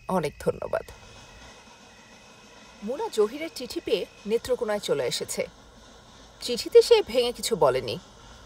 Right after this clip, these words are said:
অস্পষ্টভাবে কিছু কথাবার্তা লেখা, যা পড়ে মুনা চমকে উঠেছে। সাত দিনের ছুটি নিয়ে রওনা হয়েছে। সঙ্গে আছে বাবু। বাবু কয়েকবার ভয়ে ভয়ে জানতে চেয়েছে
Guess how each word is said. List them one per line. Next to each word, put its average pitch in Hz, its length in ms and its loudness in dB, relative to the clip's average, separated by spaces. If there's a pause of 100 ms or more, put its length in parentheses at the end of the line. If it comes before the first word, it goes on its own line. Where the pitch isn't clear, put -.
(280)
অস্পষ্টভাবে 214 760 4
কিছু 233 320 -4
কথাবার্তা 220 540 4
লেখা, 220 360 4 (440)
যা 233 180 8
পড়ে 262 280 8
মুনা 226 220 0
চমকে 254 400 0
উঠেছে। - 420 2 (1000)
সাত 262 300 8
দিনের 285 180 -4
ছুটি 285 280 -4
নিয়ে 349 160 2
রওনা 180 260 10
হয়েছে। 175 480 4 (720)
সঙ্গে 226 380 8
আছে 220 180 6
বাবু। 156 360 6 (840)
বাবু 254 240 4
কয়েকবার 262 420 6
ভয়ে 220 280 6
ভয়ে 262 200 8
জানতে 196 320 2
চেয়েছে 262 460 2